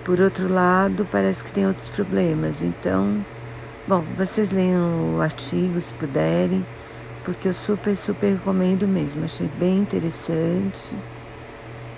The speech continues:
Um pouco assustador também, né? Porque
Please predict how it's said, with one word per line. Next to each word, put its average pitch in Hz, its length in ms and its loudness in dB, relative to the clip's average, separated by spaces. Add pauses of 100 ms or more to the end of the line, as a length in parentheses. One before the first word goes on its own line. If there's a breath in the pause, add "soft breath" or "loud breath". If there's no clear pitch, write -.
(160)
Um 185 60 -4
pouco 196 200 0
assustador 196 640 0
também, 160 300 -2
né? 147 380 0 (100)
Porque 156 680 -4